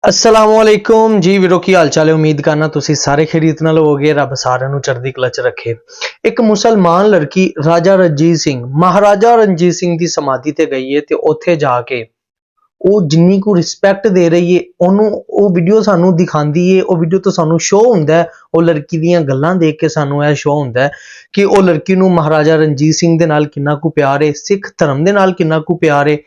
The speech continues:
ਇੱਕ ਮੁਸਲਮਾਨ ਲੜਕੀ ਹੈ। ਇਸ ਮੁਤਲਕ ਅੱਜ ਦੀ ਵੀਡੀਓ ਹੈ। ਵੀਡੀਓ ਵੱਲ ਵਧਦੇ ਹਾਂ। ਵੀਡੀਓ ਵੱਲ ਵਧਣ ਤੋਂ ਪਹਿਲੇ ਤਮਾਮ ਦੋਸਤਾਂ ਅੱਗੇ ਗੁਜ਼ਾਰਿਸ਼ ਹੈ, ਅਗਰ ਚੈਨਲ ਤੇ ਨਵੇਂ ਹੋ ਤੇ ਚੈਨਲ ਨੂੰ ਸਬਸਕ੍ਰਾਈਬ ਕਰੋ, ਨਾਲ ਬਣੇ ਬੈਲ ਆਈਕਨ ਵੀ ਦਬਾਓ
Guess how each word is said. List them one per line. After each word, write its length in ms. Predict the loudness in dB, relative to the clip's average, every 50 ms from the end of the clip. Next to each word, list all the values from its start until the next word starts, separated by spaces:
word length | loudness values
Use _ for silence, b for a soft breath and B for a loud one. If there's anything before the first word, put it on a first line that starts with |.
| b b b
ਇੱਕ 160 | -6 -2 0
ਮੁਸਲਮਾਨ 640 | 0 0 0 0 0 0 2 2 2 2 2 2 2
ਲੜਕੀ 460 | 2 0 0 -2 -2 -2 -2 -4 -6
ਹੈ। 40 | -10 -14 _ _ _ _ -8
ਇਸ 160 | -6 -6 -4
ਮੁਤਲਕ 340 | -4 -4 -4 -2 -4 -2 -2 -4 -4
ਅੱਜ 80 | -6
ਦੀ 100 | -6 -8
ਵੀਡੀਓ 280 | -10 -8 -6 -6 -4 -4
ਹੈ। 60 | -6 -6 _ _ _ _ -2
ਵੀਡੀਓ 200 | -2 0 2 2
ਵੱਲ 140 | 2 2 2
ਵਧਦੇ 320 | 0 0 -2 -4 -4 -6
ਹਾਂ। 80 | -4 -2
ਵੀਡੀਓ 220 | -2 0 2 2
ਵੱਲ 80 | 2 2
ਵਧਣ 220 | 2 2 0 0
ਤੋਂ 80 | 0 0
ਪਹਿਲੇ 180 | 0 0 0 0
ਤਮਾਮ 280 | 0 0 0 0 0
ਦੋਸਤਾਂ 300 | -2 -2 -4 -4 -4 -4
ਅੱਗੇ 120 | -4 -4 -4
ਗੁਜ਼ਾਰਿਸ਼ 420 | -4 -2 -2 -4 -4 -6 -6 -4
ਹੈ, 60 | -4
ਅਗਰ 120 | -4 -4 -6
ਚੈਨਲ 320 | -6 -6 -6 -6 -6 -6
ਤੇ 100 | -6 -6
ਨਵੇਂ 340 | -4 -2 -2 -2 0 0 0
ਹੋ 100 | 0 -2 b b b b b
ਤੇ 80 | -4 -2
ਚੈਨਲ 320 | 0 0 -2 0 0 -2
ਨੂੰ 80 | -2 -4
ਸਬਸਕ੍ਰਾਈਬ 440 | -4 -6 -6 -4 -2 -2 -2 -2 -2 -2
ਕਰੋ, 220 | -2 -2 -2 -2
ਨਾਲ 260 | -2 -2 -2 -2 -4
ਬਣੇ 220 | -4 -6 -6 -4 -4
ਬੈਲ 240 | -2 -2 -2 -2
ਆਈਕਨ 280 | -2 -2 -2 -2 -2 -2
ਵੀ 100 | -4 -4
ਦਬਾਓ 340 | -2 -2 -2 -2 -2 -2